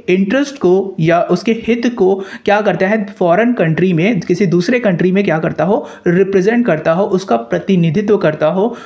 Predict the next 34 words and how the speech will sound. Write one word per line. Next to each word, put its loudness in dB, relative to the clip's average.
उसके 0
हित -4
के 0
according 2
foreign 2
relation 0
बनाता 0
हो, 2
उसको 0
बोलते 0
हैं 0
diplomats, -2
मतलब -4
कि, 2
अ, -2
जो 2
कूटनीति 0
करता -4
हो -2
ना, 2
Diplomats 0
बोलते -2
हैं -4
उसको। -8
तो 0
India 4
ने 0
वापस 2
बुलाया 0
envoy, 0
मतलब -2
कि 2
राजदूत 0
को। 0